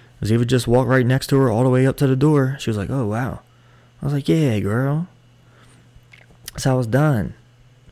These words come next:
But yeah, so Ziva went in, she got checked and all that stuff, and then they call you again saying, "Oh, we found this, this, and this. Is this okay? Is this okay? Blah, blah, blah." You know, so, um,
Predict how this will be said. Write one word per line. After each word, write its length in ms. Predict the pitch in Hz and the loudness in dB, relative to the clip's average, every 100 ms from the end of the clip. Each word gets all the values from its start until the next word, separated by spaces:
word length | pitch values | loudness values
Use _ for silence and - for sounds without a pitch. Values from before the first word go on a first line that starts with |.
| _ _ _ - | _ _ _ -4
But 100 | 143 | 0
yeah, 140 | 151 | 2
so 320 | 135 151 147 | 2 0 0
Ziva 280 | 143 160 151 | 0 0 2
went 180 | 139 117 | 2 2
in, 100 | 123 | 0
she 140 | - | 0
got 160 | 139 127 | -2 -2
checked 420 | - 104 104 98 | -2 0 0 -2
and 120 | 104 | -2
all 100 | 107 | 0
that 140 | 110 117 | -2 -4
stuff, 360 | - 104 110 | -2 0 0
and 80 | 110 | -2
then 140 | 113 117 | 0 -2
they 80 | |
call 320 | 117 117 120 120 | 0 2 4 4
you 180 | 123 | 2
again 440 | 123 110 107 110 110 | 2 0 2 2 0
saying, 400 | - 107 110 110 - - - - | -2 -2 0 -4 -8 -20 -20 -4
"Oh, 200 | 165 160 | 0 2
we 100 | 156 | 2
found 240 | - 170 165 | 2 2 2
this, 140 | 165 | 0
this, 160 | 165 160 | -4 0
and 120 | 139 | 2
this. 320 | 147 147 147 | 2 0 -2
Is 120 | 127 | -2
this 140 | 143 151 | -2 -2
okay? 400 | 143 156 147 147 | 0 0 2 2
Is 100 | 139 | 0
this 160 | 139 | -4
okay? 360 | 139 - 147 143 | -4 -2 0 0
Blah, 140 | 135 | 0
blah, 120 | 135 | 0
blah." 400 | 123 127 127 127 123 - - - - - - - - - | 0 0 0 -2 -6 -14 -20 -20 -20 -20 -20 -20 -20 -8
You 100 | - | -2
know, 260 | 104 110 110 | 0 2 0
so, 360 | - 104 92 | 0 0 0
um, 400 | 76 57 50 - | -2 -6 -8 -12